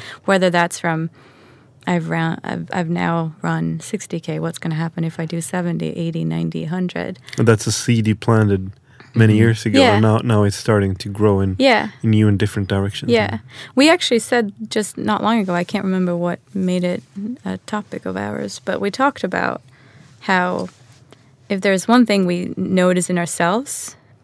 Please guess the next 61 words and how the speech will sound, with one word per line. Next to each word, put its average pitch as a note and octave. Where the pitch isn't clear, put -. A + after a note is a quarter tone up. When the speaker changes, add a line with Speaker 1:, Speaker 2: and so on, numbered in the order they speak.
Speaker 1:
uh, E3+
that's E3+
different E3+
now E3
versus E3
when E3+
living E3+
in E3
New E3
York, F#3
is F3+
that E3+
we E3+
enjoy E3
the E3+
process E3+
of A3
things. C#4+
Before F3+
it E3+
was F3+
just F3+
like, D#3+
"Okay, F3
what F3+
do G3
I F#3
need F#3
to F3
do E3
to E3
get D#3+
to E3+
the, E3
to -
the E3+
end E3
result?" D#3
Speaker 3:
Mm. A2+
I C3
would A2+
think B2+
about G2+
the G2+
task G2
at F#2+
hand F2
Speaker 1:
Yeah. A3
Speaker 3:
and -
just -
getting F2
as -
Speaker 1:
Getting F#3
Speaker 3:
quickly -
Speaker 1:
it F3
Speaker 3:
as E3+
Speaker 1:
done. F3
Speaker 3:
possible, F3+
Speaker 1:
Yeah. G#3
Speaker 3:
as -
effi-, -